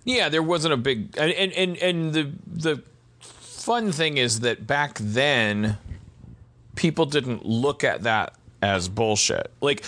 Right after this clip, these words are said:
like, if you were a, uh, tribe that got conquered by another tribe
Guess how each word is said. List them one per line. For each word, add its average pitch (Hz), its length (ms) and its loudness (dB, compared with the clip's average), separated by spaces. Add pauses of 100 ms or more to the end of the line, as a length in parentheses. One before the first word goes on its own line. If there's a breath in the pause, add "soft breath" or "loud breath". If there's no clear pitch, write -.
(360 loud breath)
like, 127 220 2
if 117 160 0
you 143 240 2
were 127 480 2
a, 104 920 2
uh, 95 880 2 (1000)
tribe 120 680 0 (200)
that 107 240 -2
got 104 220 0
conquered 113 420 0
by 107 120 0
another 98 240 0
tribe 101 580 0